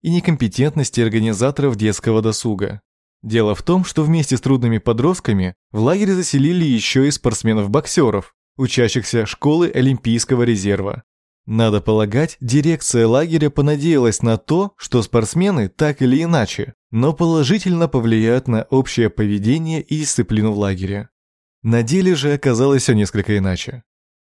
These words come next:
Именно спортсмены очень скоро попали под дурное влияние полубандитской шпаны и уже через неделю они мало чем отличались от вышеозначенных трудных подростков.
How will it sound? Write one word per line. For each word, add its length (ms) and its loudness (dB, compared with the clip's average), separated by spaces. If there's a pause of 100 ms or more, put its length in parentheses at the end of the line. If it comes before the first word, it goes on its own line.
Именно 380 0
спортсмены 840 0
очень 340 0
скоро 420 2
попали 440 2
под 440 -2
дурное 560 2
влияние 800 0 (100)
полубандитской 840 0
шпаны 540 -2 (520)
и 100 0
уже 280 2
через 320 0
неделю 640 0
они 180 2
мало 300 0
чем 240 0
отличались 600 0
от 140 -2
вышеозначенных 1120 -2
трудных 500 -2
подростков. 720 -4